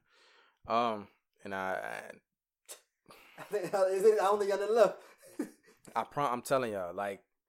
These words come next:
Speaker 1: I have a wife that teaches in school. I have a daughter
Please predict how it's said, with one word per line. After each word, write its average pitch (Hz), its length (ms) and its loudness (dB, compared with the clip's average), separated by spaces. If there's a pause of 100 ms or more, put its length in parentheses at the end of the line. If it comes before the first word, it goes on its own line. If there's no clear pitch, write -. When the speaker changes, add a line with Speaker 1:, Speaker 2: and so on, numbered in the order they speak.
Speaker 1:
I 104 160 0
have 127 420 0 (920)
a 95 100 -2
wife 113 420 -2 (600)
that 104 220 -4
teaches 104 540 -12 (120)
in 98 340 -12 (180)
school. - 540 -10 (880)
I 98 120 -6
have 101 240 -6
a 87 60 -12
daughter 135 540 0